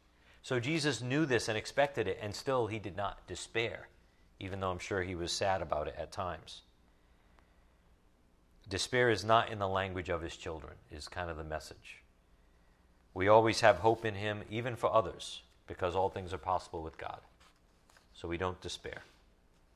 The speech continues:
Let's close with a couple passages. First, go to Matthew ten thirty-five.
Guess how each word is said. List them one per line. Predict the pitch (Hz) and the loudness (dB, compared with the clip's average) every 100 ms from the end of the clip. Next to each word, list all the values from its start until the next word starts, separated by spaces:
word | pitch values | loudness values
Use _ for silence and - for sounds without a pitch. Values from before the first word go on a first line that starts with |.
| _ _ - - _ _ _ _ _ _ _ _ - - - - - - - | _ _ -20 -20 _ _ _ _ _ _ _ _ -20 -20 -20 -20 -20 -20 -8
Let's | 101 | -8
close | - 117 117 92 | 2 4 4 2
with | 101 | 0
a | 117 | 2
couple | - 117 | 2 2
passages. | 117 117 107 - 101 107 | 6 8 8 6 -4 -6
First, | - 110 - | 0 -2 0
go | 104 | -2
to | 95 | 0
Matthew | 98 104 - 92 | 2 0 0 -6
ten | - 104 | -4 -4
thirty-five. | 98 98 90 - 107 113 120 | -4 -4 -6 2 6 6 4